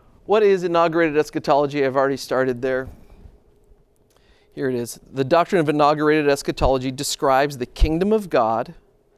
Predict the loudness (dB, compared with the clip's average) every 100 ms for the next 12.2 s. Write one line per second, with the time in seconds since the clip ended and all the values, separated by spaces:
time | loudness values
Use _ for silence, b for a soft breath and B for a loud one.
0 | _ _ _ _ _ _ -16 0 0 2
1 | -2 -2 0 2 2 0 -2 -4 0 0
2 | 2 -2 -6 -14 _ -20 _ -8 -6 -6
3 | -8 -14 _ -10 -10 -10 -18 -20 -18 -12
4 | -10 -10 -10 -12 -12 -14 -12 -12 -14 _
5 | _ _ _ _ _ _ _ _ _ -20
6 | -12 -8 -8 -10 -12 -14 -14 -18 _ _
7 | _ _ _ _ _ _ _ _ _ _
8 | _ _ _ _ -4 -2 -2 -4 -4 0
9 | 0 0 0 0 0 -2 -4 -4 -4 -2
10 | -2 -2 -10 -12 -12 -16 _ _ _ _
11 | -20 _ _ -12 -8 -6 -6 -6 -6 -6
12 | -8